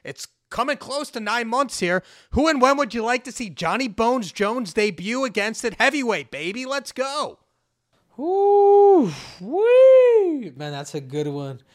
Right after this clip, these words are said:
Speaker 2: Jon Jones, if you put Francis, you put all those dudes, ain't nobody beating that dude. That dude is, that dude is too good. He's too,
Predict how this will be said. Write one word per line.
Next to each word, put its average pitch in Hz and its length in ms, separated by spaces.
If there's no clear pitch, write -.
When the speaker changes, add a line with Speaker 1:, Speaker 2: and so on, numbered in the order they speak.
Speaker 2:
Jon 220 360
Jones, 220 720
if 151 140
you 214 100
put 202 260
Francis, 196 480
you 165 100
put 208 220
all 175 240
those 185 240
dudes, 180 580
ain't 180 220
nobody 143 320
beating 120 360
that 113 240
dude. 117 380
That 156 220
dude 156 160
is, 127 240
that 151 160
dude 151 160
is 131 160
too 143 240
good. 127 260
He's 123 260
too, 196 460